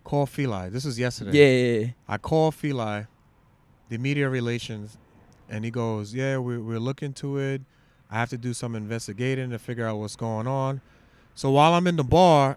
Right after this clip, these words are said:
Speaker 1: at Slattery's with Larry.
Speaker 2: Oh, you was with Larry yesterday?
Speaker 1: I was with Larry.
Speaker 2: Shout out to Larry Medina, the official Knicks fan of the New York Knicks.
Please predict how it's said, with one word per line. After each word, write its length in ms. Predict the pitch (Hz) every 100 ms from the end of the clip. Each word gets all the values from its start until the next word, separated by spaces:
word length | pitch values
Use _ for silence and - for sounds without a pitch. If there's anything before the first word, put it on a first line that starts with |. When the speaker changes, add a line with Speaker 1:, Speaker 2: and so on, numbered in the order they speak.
| -
Speaker 1:
at 120 | 123 120
Slattery's 840 | - 170 170 143 120 127 127 - _
with 200 | 117 120
Larry. 460 | 113 135 123 117 127 - - _ _ -
Speaker 2:
Oh, 40 |
you 80 | 156
was 80 | 160
with 120 | 175
Larry 200 | 190 190
yesterday? 340 | 196 196 196 240
Speaker 1:
I 40 |
was 140 | 262
with 160 | 127 131
Larry. 380 | 117 110 113 123
Speaker 2:
Shout 200 | 165 165
out 60 |
to 80 | 170
Larry 200 | 147 156
Medina, 460 | 151 147 151 147 151
the 80 | 143
official 360 | 135 151 -
Knicks 240 | 143 139 -
fan 300 | 147 143 143
of 60 | 131
the 60 | 135
New 100 | 135
York 140 | 131
Knicks. 340 | 135 147 -